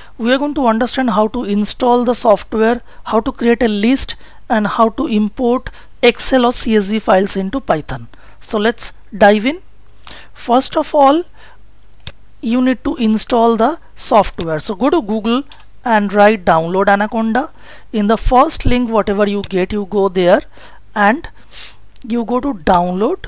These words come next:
You are going to have all the links to download the, uh, software. If it's, uh, your computer is sixty-four bit, you click over here, or else thirty-two bit.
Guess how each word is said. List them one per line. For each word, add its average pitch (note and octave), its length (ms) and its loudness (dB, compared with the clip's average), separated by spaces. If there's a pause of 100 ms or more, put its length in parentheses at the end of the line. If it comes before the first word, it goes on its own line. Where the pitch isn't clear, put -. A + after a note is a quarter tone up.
(460)
You A#3+ 140 0
are A#3 100 2
going G#3+ 380 0
to A3 180 -4 (720)
have G3+ 600 4 (280)
all G#3+ 220 4
the A3 100 2
links A#3+ 460 0
to A#3+ 140 -2
download F#3+ 560 2
the, G3+ 200 4 (120)
uh, E3 240 4
software. G3 580 0 (460)
If A#3 240 -4
it's, A3 200 -4
uh, A3 140 6
your G3+ 160 0
computer G#3 460 -2
is - 80 -2
sixty-four A3+ 600 -2
bit, B3 280 -2
you G#3+ 160 -2
click A3 300 -4
over G#3 220 0
here, F#3+ 300 -2
or G3+ 220 2
else F#3+ 220 2
thirty-two G3 540 -4
bit. A#3 260 -8